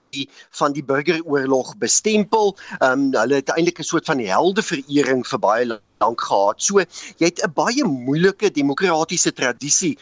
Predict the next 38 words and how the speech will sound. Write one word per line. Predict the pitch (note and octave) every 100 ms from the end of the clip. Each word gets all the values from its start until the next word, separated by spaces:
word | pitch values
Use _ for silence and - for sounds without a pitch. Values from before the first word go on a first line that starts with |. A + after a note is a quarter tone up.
| - -
eh, | C#3+ B2+ -
in | D#3+
Sri | - D#3+ B2
Lanka, | G#2+ A#2 E3 E3+ - - G2+
eh, | B2+ A#2 A#2+ A#2
en, | C3
en, | C3+ C3
en | B2+ B2+
hier | A#2+ D3
wil | E3
ek | D#3+ A3
ook | F#3+ -
weer | B2+ E3+
eens | F#3+ F3+
die | E3+
internasionale | C3+ C3+ A#2+ - B2 A2 B2
vergelyking | A#2 C#3 A#2 A2+ C3+
tref | C#3+ C3
om | C3
te | -
sê, | - D3
mens | C3 -
sien | E3 D3 -
baie | F3+ G#3 G3
van | D3+
dieselfde | B2+ - A#2 A2 - C3+
probleme, | C3+ A2 B2 C3 C#3 C3 - - -
ehm, | - C3 - - D#3
in | D#3
ander | E3+ F3+ E3+
ontwikkelende | D3+ C3+ - - D3 C3 - C#3
lande | A2 B2 D3
ook, | D3 D3 - F3+ -
waar | C#3+
daar | C#3 D3
nie | A#3+ A3+
'n | D3+ A2
maklike | A2+ - A3 G3 F#3 E3